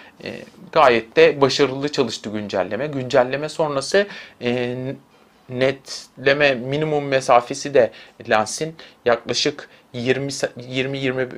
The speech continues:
yirmi santim seviyelerine kadar düştü. Yani şu mesafeden, e, netleme yapabiliyor artık lens.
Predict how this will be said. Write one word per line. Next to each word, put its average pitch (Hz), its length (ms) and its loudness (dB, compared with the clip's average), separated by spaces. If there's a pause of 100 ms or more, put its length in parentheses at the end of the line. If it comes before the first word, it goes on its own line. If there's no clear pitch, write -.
(140)
yirmi 135 260 -6
santim 135 380 -4
seviyelerine 123 680 0
kadar 104 380 4
düştü. - 360 -8 (280)
Yani 120 240 2
şu - 360 4 (100)
mesafeden, 123 800 2
e, 127 100 -6 (340)
netleme 127 460 -2
yapabiliyor 123 540 -2
artık - 400 0
lens. 156 280 -8